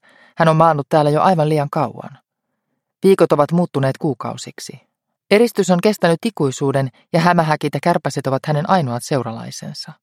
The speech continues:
Makuuhaavat ovat sietämättömiä. Tuntuu merkilliseltä olla vankilassa,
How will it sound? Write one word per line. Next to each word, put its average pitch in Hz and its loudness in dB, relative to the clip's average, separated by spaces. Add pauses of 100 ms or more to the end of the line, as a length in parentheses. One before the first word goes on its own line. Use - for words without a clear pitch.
(720)
Makuuhaavat 160 2
ovat 151 -6
sietämättömiä. - -8 (720)
Tuntuu 208 4
merkilliseltä 139 0
olla 143 2
vankilassa, 127 -2